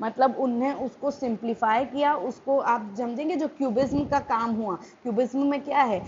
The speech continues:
कि वो, अ, फोर, मतलब जितने more than three dimensional को देख के और उसको simplify किया है ना, जो जितने dimension से आपको एक object दिख रहा है उसको simplify किया है cubism में,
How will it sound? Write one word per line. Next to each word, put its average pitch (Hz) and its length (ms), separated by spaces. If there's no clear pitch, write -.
कि 262 100
वो, 262 300
अ, 208 460
फोर, 277 460
मतलब 254 300
जितने 262 260
more 277 340
than 311 320
three 294 220
dimensional 277 640
को 294 100
देख 240 360
के 285 60
और 302 140
उसको 294 260
simplify 226 580
किया 180 260
है 175 120
ना, 269 100
जो 254 200
जितने 254 380
dimension 269 560
से 294 140
आपको 262 320
एक 247 120
object 220 400
दिख 220 140
रहा 247 80
है 247 60
उसको 262 180
simplify 247 640
किया 208 240
है 214 120
cubism 208 440
में, 311 160